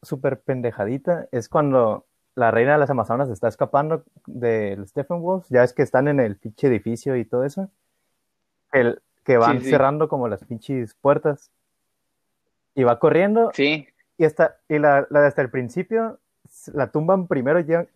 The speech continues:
Speaker 1: tienen que llegar dos amazonas a cargarla para que alcance a correr. Y la morra sigue corriendo y va, siguen pas-, se siguen cerrando todas, y es como, "¿Por qué esa se cerró primero?".
Speaker 2: E-, esa escena,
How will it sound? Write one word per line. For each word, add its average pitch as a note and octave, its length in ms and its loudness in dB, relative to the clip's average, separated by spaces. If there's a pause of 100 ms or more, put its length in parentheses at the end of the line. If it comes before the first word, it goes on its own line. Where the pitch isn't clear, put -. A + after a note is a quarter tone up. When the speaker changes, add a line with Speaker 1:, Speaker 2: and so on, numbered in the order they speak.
Speaker 1:
tienen C#3+ 200 -4
que D#3 100 -4
llegar D3+ 220 2
dos D#3 140 -2
amazonas C#3+ 440 -4
a D3 80 -6
cargarla C#3+ 560 -4 (300)
para B2+ 180 -2
que C3 120 -4
alcance A#2+ 360 -4
a C3 40 -6
correr. B2 380 0 (1800)
Y C#3+ 60 -2
la C3+ 100 4
morra C3+ 240 2
sigue E3+ 240 2
corriendo D#3+ 400 4
y - 20 2
va, D3 260 2
siguen E3 280 -2
pas-, - 240 -4
se C3 100 -8
siguen C#3+ 240 -4
cerrando C#3+ 380 -2
todas, E3 160 0
y C#3+ 40 -4
es C3+ 80 -10
como, D3+ 240 -4
"¿Por B2 160 -6
qué B2+ 80 -2
esa D3+ 140 -2
se D3+ 140 -8
cerró A#2+ 320 -6
primero?". C#3+ 520 -10 (2500)
Speaker 2:
E-, F#3+ 180 0
esa A3+ 220 0
escena, C4+ 360 -4